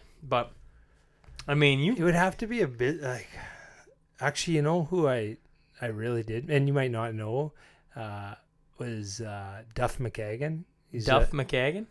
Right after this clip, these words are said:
Speaker 2: Yeah, for, uh, Guns N' Roses.
Speaker 1: Okay.
Speaker 2: Yeah, but it'd be, uh, I'd have a beer with Axl Rose. I'm a huge G N R fan. Like, uh, so on this comeback tour, when, when it's the original, basically original to me,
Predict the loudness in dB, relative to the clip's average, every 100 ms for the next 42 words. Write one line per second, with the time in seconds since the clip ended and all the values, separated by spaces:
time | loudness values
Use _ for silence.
0 | -10 -8 -8 -10 -10 -8 -10 _ -6 -4
1 | -2 0 0 -2 -4 -4 -4 -6 -8 _
2 | _ 0 0 2 -2 -2 -6 -6 -8 _
3 | -16 4 10 10 10 10 8 6 -2 2
4 | 6 10 8 8 2 4 4 0 -4 -6
5 | -8 -8 -10 -10 -12 -14 _ _ _ _
6 | _ 6 10 8 6 -2 4 6 6 4
7 | 0 -6 -2 -2 -2 -4 -4 -6 -8 -8
8 | -10 -10 -10 -12 -20 -20 -20 -20 _ -12
9 | -10 -10 -12 _ _ -8 2 6 8 8
10 | 6 0 -2 2 2 2 2 4 6 6
11 | 4 0 -4 -2 -2 0 2 0 -4 -16
12 | -16 -4 -2 -2 -10 _ -16 -12 -6 0
13 | 4 6 4 2 0 -2 4 6 6 8
14 | 8 8 4 2 -4 -2 -2 0 0 -4